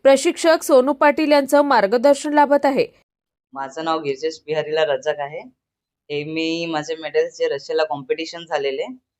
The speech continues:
Speaker 2: त्याच्यामध्ये मिळाले. त्याच्यामध्ये एक गोल्ड आणि दोन ब्रॉन्झ लागले. नॅशनलला मला तीन गोल्ड होते. मग तेव्हा मला कळालं की मला रशियामध्ये संधी मिळाली आहे, माझं सिलेक्शन झालंय.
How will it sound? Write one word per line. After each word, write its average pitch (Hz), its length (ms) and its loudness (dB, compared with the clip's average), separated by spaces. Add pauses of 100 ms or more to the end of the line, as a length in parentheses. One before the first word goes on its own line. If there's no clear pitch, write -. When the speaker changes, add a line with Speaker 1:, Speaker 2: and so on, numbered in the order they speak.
(220)
Speaker 2:
त्याच्यामध्ये 151 460 -6
मिळाले. 139 440 -6
त्याच्यामध्ये 143 580 -10
एक 147 260 -8
गोल्ड 156 280 -4
आणि 147 160 -6
दोन 143 260 -10
ब्रॉन्झ 131 400 -12
लागले. 135 280 -16 (640)
नॅशनलला 156 600 -2
मला 156 440 2
तीन 175 300 -6
गोल्ड 156 280 2
होते. 143 280 -8 (680)
मग 143 120 -14
तेव्हा 156 180 0
मला 160 200 2
कळालं 160 380 2
की 160 140 -12
मला 165 360 2
रशियामध्ये 160 520 -6
संधी 156 300 -12
मिळाली 151 460 -6
आहे, 160 80 -8
माझं 156 240 -14
सिलेक्शन 151 480 -14
झालंय. 123 260 -16